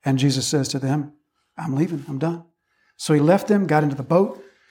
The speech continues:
and went off to the other side. Now, the next episode is the episode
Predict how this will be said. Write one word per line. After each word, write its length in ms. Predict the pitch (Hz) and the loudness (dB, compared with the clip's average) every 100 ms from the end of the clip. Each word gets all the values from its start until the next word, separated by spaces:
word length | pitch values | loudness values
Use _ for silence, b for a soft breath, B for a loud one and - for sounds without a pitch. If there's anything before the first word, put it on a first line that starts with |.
| B B B | B B B
and 180 | 123 139 | -2 2
went 120 | 151 | 4
off 200 | 170 160 | 4 2
to 80 | 156 | 0
the 120 | 151 | 2
other 120 | 147 | 2
side. 380 | 135 - 131 - | 0 0 -2 0
Now, 120 | 143 | 0
the 80 | 160 | 2
next 360 | 156 214 285 - | 4 4 2 2
episode 640 | 214 156 - 139 127 196 - _ _ b b b | 2 0 -4 -4 -4 -6 -6 _ _ b b b
is 160 | - 190 | 2 4
the 140 | 190 | 4
episode 640 | 202 165 165 160 139 147 | 4 2 2 2 2 2